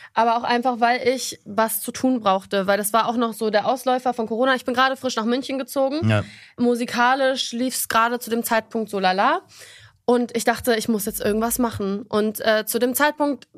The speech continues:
Speaker 1: war ich auch noch an diesem Punkt, wo ich dachte,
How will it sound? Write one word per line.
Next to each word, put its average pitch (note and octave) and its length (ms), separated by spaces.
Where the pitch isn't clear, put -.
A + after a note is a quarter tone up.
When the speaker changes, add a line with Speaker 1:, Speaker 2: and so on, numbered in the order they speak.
Speaker 1:
war A#3+ 260
ich B3+ 120
auch B3+ 120
noch B3+ 160
an B3 160
diesem A#3 460
Punkt, C4 240
wo A#3 80
ich G#3+ 80
dachte, A#3 460